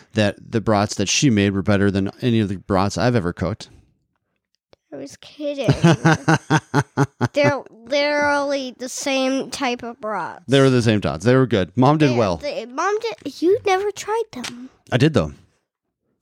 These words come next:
Speaker 2: My ears are not even in, barely on the
Speaker 1: That's, yeah, that's what happens. All right, let's get to it there, young man.
Speaker 2: Dad, tell me what our, what our topic for today is.
Speaker 1: We're gonna talk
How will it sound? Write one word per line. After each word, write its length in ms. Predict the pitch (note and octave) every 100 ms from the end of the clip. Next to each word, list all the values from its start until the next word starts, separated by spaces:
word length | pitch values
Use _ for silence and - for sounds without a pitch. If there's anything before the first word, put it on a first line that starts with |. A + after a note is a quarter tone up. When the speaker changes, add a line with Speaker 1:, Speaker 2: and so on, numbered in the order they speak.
| _ F4+
Speaker 2:
My 140 | F#4+ -
ears 420 | F4 F#4+ E4 C#4+
are 160 | C4+
not 380 | D4 B3+ C#4 E4
even 320 | E4+ E4 D#4 -
in, 300 | D4+ B3 C#4+
barely 440 | D4 D4+ D#4+ C#4+
on 300 | C#4 D4 D#4
the 140 | C#4+ - D#4
Speaker 1:
That's, 460 | A2 G2+ - - - _ -
yeah, 160 | A2+ A2+ -
that's 160 | F#2+
what 140 | A2 G#2+
happens. 480 | F#2+ F2 E2 - - _ _ _ - - - - - -
All 100 | D#3+
right, 240 | E3 A#2+ - - - -
let's 180 | B2 C#3
get 200 | B2+ D#3+
to 180 | C#3+ D3+
it 120 | C#3
there, 120 | A#2 A2
young 220 | A2 G#2+
man. 260 | G2+ G2 G2 - _ _ _ _ _ A#3
Speaker 2:
Dad, 380 | C#4+ D#4 D#4+ D4
tell 220 | G4 F4+
me 180 | C4+ A3
what 180 | G#3+
our, 220 | G3+ G3+ - _ - -
what 320 | A3+ A#3+ A3
our 100 | G#3
topic 460 | A#3 A3 G#3+ A3
for 180 | - G3+
today 460 | - G#3 D4 E4 A3+
is. 320 | G#3 A#3+ D4
Speaker 1:
We're 180 | C#3 F#3+
gonna 160 |
talk 20 | B3